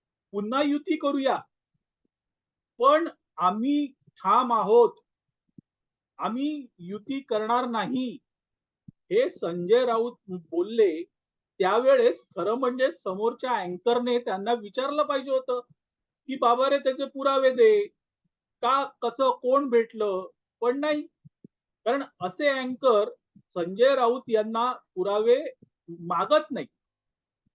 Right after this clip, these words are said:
किंवा त्यांना प्रतिप्रश्न करत नाही. पण समोर बसलेल्या आपल्यासारख्या प्रेक्षकांचं त्यामुळे चांगलंच मनोरंजन होतं. कदाचित अँकर पण बाबल्याच्या मनस्थितीत असतील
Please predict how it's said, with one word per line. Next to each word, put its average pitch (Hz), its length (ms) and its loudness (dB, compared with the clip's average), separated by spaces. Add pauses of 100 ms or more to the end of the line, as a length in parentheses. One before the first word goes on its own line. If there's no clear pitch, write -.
(440)
किंवा 277 220 0 (100)
त्यांना 240 300 0 (140)
प्रतिप्रश्न 311 680 0
करत 233 340 -2
नाही. 139 160 -12 (920)
पण 320 220 4
समोर 277 520 2
बसलेल्या 277 560 0
आपल्यासारख्या 269 960 -4 (500)
प्रेक्षकांचं 254 920 -2 (580)
त्यामुळे 262 380 2
चांगलंच 233 640 0
मनोरंजन 208 640 0
होतं. 147 180 -8 (920)
कदाचित 294 460 2 (100)
अँकर 233 420 2
पण 302 220 4
बाबल्याच्या 277 640 4
मनस्थितीत 269 640 -4
असतील 254 460 -2